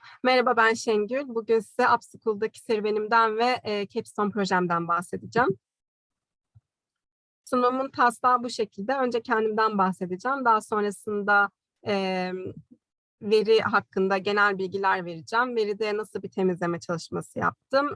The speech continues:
e, veriyi nasıl inceledim ve bulgularım nelerdi? Son olarak da soft skill'de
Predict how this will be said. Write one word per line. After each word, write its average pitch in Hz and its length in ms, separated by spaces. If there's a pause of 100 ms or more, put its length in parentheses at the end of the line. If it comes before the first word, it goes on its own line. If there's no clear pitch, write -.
e, 208 200
veriyi 214 240
nasıl - 260
inceledim 196 540
ve 196 120
bulgularım 190 540
nelerdi? 185 560 (280)
Son 247 200
olarak 202 400
da 311 100
soft 240 280
skill'de 226 580